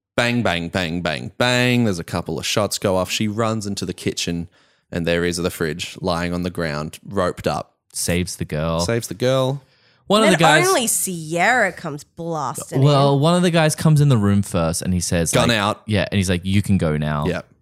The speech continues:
Speaker 2: Take the girl with you. 'Cause they're just kidnappers. They just wanted some money.
Speaker 3: Yeah.
Speaker 2: That's when the door s-
Speaker 1: Right, 'cause the teacher says,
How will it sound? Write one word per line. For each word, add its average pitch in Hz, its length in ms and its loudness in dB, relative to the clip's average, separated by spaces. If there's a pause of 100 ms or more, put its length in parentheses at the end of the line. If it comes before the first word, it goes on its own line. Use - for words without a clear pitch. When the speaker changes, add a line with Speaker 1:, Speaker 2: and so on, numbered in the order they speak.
(280)
Speaker 2:
Take - 240 -2
the - 100 -4
girl 67 220 -4
with 64 200 -8
you. 58 220 -6
'Cause 117 180 2
they're 127 140 4
just 120 240 -4
kidnappers. 78 440 -4
They 104 100 2
just 113 200 -4
wanted 87 240 -4
some 80 120 -4
money. 73 460 -2
Speaker 3:
Yeah. 202 160 -8 (480)
Speaker 2:
That's - 320 -4
when 76 400 -2 (280)
the 92 80 -2
door 80 320 -2
s- - 340 -2
Speaker 1:
Right, 127 240 4
'cause 143 180 2
the - 80 2
teacher 156 340 0
says, 110 420 0